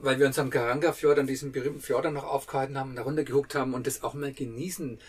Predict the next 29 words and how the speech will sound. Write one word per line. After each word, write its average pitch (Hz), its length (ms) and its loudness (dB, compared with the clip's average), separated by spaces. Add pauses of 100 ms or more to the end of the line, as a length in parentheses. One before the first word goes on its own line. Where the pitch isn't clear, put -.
(140)
einfach 123 240 -8
mal 127 240 -2
zehn 135 220 -2
Minuten, 143 160 -4
fünfzehn 151 320 -12
Minuten 135 160 -4
zu, 139 180 -6 (280)
zu - 140 -6
stehen 156 460 -2
oder 143 140 -2
zu - 120 -10
sitzen, - 380 -6
einfach 143 320 -10 (360)
auch - 120 -10
einmal 135 340 -4 (280)
so - 160 2
einen 139 80 2
Moment 143 440 4
genießen, 127 540 0
das 117 160 -4
finde 127 220 -6
ich - 160 -8
auch 131 120 -6
immer 143 240 -4
wichtig, 113 420 -12
weil 117 540 -8 (580)
viele 139 340 -2
Menschen, 147 800 -8 (720)
ha-, 135 380 -4